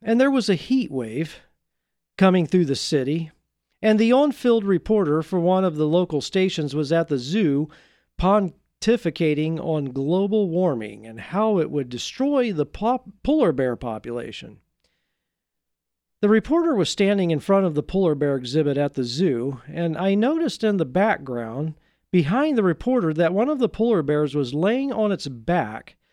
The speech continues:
sprawled out, legs spread out, enjoying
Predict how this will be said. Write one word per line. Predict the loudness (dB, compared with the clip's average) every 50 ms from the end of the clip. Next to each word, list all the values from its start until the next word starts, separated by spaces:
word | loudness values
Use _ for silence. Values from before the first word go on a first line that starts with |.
| _ _ _
sprawled | -12 -8 -6 -6 -8 -8 0 2 2 4 4 4 4 2 2
out, | 0 2 0 0 -2 -4 -8 -8
legs | -2 0 2 2 2 0 -2 -4 -6 -6
spread | -8 -8 -4 0 2 2 4 4 4
out, | 2 2 2 0 -2 -4 _ -20 _ _ _ _ -2
enjoying | 0 2 2 2 -2 -2 0 2 2 2 2 0 -2 -4 -6 -10 -12 -16 -16